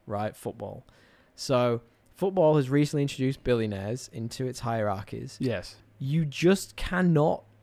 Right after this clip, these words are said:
Speaker 1: there's no dealing with them. Like, you heard about the European Super League that happened fairly recently, which was
Speaker 2: Yeah.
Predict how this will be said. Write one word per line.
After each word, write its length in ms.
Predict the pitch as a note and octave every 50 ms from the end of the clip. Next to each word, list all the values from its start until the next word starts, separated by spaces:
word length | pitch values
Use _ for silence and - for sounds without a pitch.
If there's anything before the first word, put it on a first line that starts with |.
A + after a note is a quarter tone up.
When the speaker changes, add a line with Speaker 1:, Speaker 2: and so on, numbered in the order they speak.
| - F3 E3
Speaker 1:
there's 240 | - - F3+ E3+ D#3
no 120 | G#3 A3+
dealing 300 | F#3+ F#3 A#3+ C4+ C#4+ B3+
with 120 | E3 C3 A2
them. 240 | A2+ G#2 G2+ A#2 - _ -
Like, 140 | C#3+ C#3 C#3 D3
you 180 | D#3 D#3+ F3 E3
heard 240 | E3 E3+ F3 F3+ E3+
about 200 | E3 E3 D#3 D3+
the 200 | D3 D3 C#3+ C#3 C3
European 360 | C3 C3+ C#3+ C#3 - C#3 B2+
Super 300 | A#2+ - C3+ C3+ B2+ - B2+
League 240 | A#2+ A#2+ A#2 A2+ A2+
that 140 | A#2 G2+
happened 280 | A2+ A#2+ A#2 - A#2+ A2
fairly 280 | - - A#2+ A#2 A2+ A2
recently, 360 | A2+ A#2+ B2 - B2+ A#2+ A2+
which 240 | A2 A2 F#2+ - -
was 200 | A#2+ A2 A2+ A#2
Speaker 2:
Yeah. 140 | A2 A2